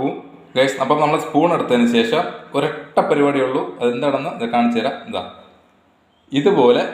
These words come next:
ഒരേ ഒരു റബ്ബർ ബാൻഡ്, ഒരേ ഒരു റബ്ബർ ബാൻഡ് ഇട്ട് നിങ്ങളിതാ വെച്ചോ. എന്ത് സാധനത്തിൻ്റെ ഇതിലാണെങ്കിലും എത്ര വലിയ പാത്രമാണെങ്കിലും ഇതാ നമ്മളിതാ ഇട്ടു, മാക്സിമം ഇതിനപ്പുറം പോകില്ല. ഇതാ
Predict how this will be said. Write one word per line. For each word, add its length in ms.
ഒരേ 200
ഒരു 140
റബ്ബർ 240
ബാൻഡ്, 240
ഒരേ 140
ഒരു 100
റബ്ബർ 240
ബാൻഡ് 180
ഇട്ട് 180
നിങ്ങളിതാ 280
വെച്ചോ. 240
എന്ത് 340
സാധനത്തിൻ്റെ 580
ഇതിലാണെങ്കിലും 580
എത്ര 320
വലിയ 180
പാത്രമാണെങ്കിലും 680
ഇതാ 100
നമ്മളിതാ 260
ഇട്ടു, 180
മാക്സിമം 460
ഇതിനപ്പുറം 420
പോകില്ല. 260
ഇതാ 80